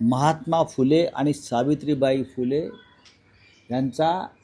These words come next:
अपमान करणारी वक्तव्य केली होती आणि कृत्य केली होती. याच कोश्यारी यांनी राज्यपाल पदावर बसून छत्रपती शिवाजी महाराजांचा अवमान केला होता. याबद्दल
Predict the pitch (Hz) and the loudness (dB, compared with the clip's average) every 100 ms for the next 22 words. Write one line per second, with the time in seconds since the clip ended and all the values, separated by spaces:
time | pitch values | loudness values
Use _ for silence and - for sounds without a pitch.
0 | - 113 131 131 151 180 165 135 127 131 | -16 -10 -4 2 2 2 0 -2 0 0
1 | 147 139 117 - 190 185 170 160 107 101 | -2 -2 -4 0 4 6 6 2 -2 -4
2 | 101 131 131 - 160 - 127 107 92 82 | -4 -4 -4 -2 -2 -2 -4 -4 -10 -12
3 | 76 _ _ _ _ _ _ _ _ _ | -20 _ _ _ _ _ _ _ _ _
4 | _ 110 143 170 175 - _ _ _ _ | _ 0 6 6 4 -4 _ _ _ _
5 | _ 143 139 - 160 160 143 139 170 165 | _ 0 2 4 4 6 4 2 0 2
6 | 131 123 117 156 156 143 139 139 127 117 | 2 0 0 0 2 2 4 4 2 0
7 | 156 156 123 127 131 131 160 151 - 135 | -2 -4 -4 -4 -4 -4 -4 -6 -2 0
8 | 135 143 131 120 135 131 127 127 113 123 | 0 -4 -6 -6 -6 -6 -8 -8 -6 -4
9 | 147 139 123 110 98 131 156 - - _ | -4 -4 -4 -4 -4 -8 -10 -12 -20 _
10 | _ _ _ _ _ - 135 156 151 120 | _ _ _ _ _ 0 6 8 6 2
11 | 101 | -2